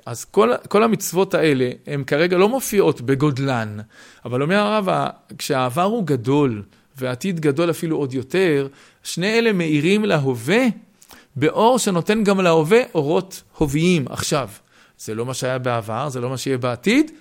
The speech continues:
אבל כן, יש גם בהווה אורות. עכשיו, אומר הרב,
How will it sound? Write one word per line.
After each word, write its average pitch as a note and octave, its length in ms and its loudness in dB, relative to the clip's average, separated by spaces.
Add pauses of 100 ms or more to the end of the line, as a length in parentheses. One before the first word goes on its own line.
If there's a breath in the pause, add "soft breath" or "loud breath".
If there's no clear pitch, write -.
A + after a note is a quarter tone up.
(200 loud breath)
אבל B2 260 -6
כן, B3+ 240 2 (100)
יש F#3+ 320 0
גם E3 200 2
בהווה D3 380 4
אורות. A2 380 -4 (200 loud breath)
עכשיו, A2 220 -6
אומר C3 180 0
הרב, E3+ 640 4